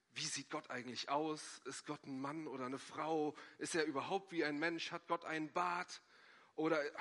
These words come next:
ist Gott vielleicht einfach nur ein helles Licht? Oder sieht man am Ende gar nichts von Gott? All diese Fragen sind da. Elia weiß nur, Gott ist stark und Gott ist mächtig. Er ist jetzt schließlich der Schöpfer dieser Welt. Also wenn er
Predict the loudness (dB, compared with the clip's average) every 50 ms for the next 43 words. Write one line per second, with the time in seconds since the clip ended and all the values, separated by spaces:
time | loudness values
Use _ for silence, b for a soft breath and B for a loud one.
0 | -4 -2 -2 0 2 2 2 2 4 2 2 2 2 -2 -4 -2 -2 -2 0 2
1 | 2 2 2 2 2 2 2 0 0 4 4 4 4 4 -2 -8 -10 -12 B B
2 | B B B B B -4 0 0 0 0 -2 -6 -6 -4 -2 -2 0 0 0 -2
3 | -2 -2 0 0 0 0 0 -4 -6 -8 -8 -8 -8 -6 -6 -6 -8 -8 -10 -14
4 | -16 -16 -18 -20 b b b b b b b b b b b b b 2 4 4
5 | 4 4 2 0 -2 -2 -2 0 4 4 4 4 2 0 0 0 2 4 6 8
6 | 8 8 8 6 4 0 0 0 2 2 2 2 2 2 4 2 2 2 2 0
7 | -2 -6 -2 -2 -2 -2 0 0 -2 -2 -2 -2 -4 -2 0 0 0 0 4 4
8 | 6 6 6 4 2 0 -10 -14 -16 b b b b b b b b b b b
9 | b b b _ -6 -4 -2 -2 -4 -4 -4 -8 -6 0 0 2 2 0 -4 -6
10 | -8 -8 -6 -8 -10 -8 -6 -6 -4 -4 -4 -2 -2 -2 -2 -2 -4 -6 -6 -6
11 | -6 -8 -6 -4 -4 2 2 0 0 0 -4 -4 -4 -4 -4 -4 -2 2 4 6
12 | 6 4 2 0 -2 0 0 -2 -4 B B B B B B B B B 0 0
13 | 0 2 4 6 8 10 10 8 8 4